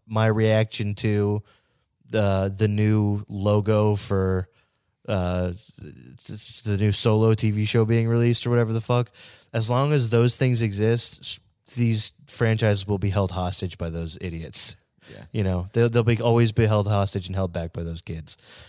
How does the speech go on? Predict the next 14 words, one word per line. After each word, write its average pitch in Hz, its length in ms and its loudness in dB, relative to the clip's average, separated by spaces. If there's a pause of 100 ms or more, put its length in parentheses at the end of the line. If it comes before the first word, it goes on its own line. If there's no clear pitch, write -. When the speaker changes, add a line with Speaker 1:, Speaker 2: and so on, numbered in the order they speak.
Speaker 1:
So, 98 460 0 (440)
I 123 80 -2
mean, 107 240 2
tha-, 113 240 -2
again, 123 240 2
that's 113 180 2
why 135 60 4
I've 127 80 2
been 120 140 2
retreating 107 420 2
into 101 160 0
the 95 80 -6
Criterion 98 600 -2
Collection, 92 580 -4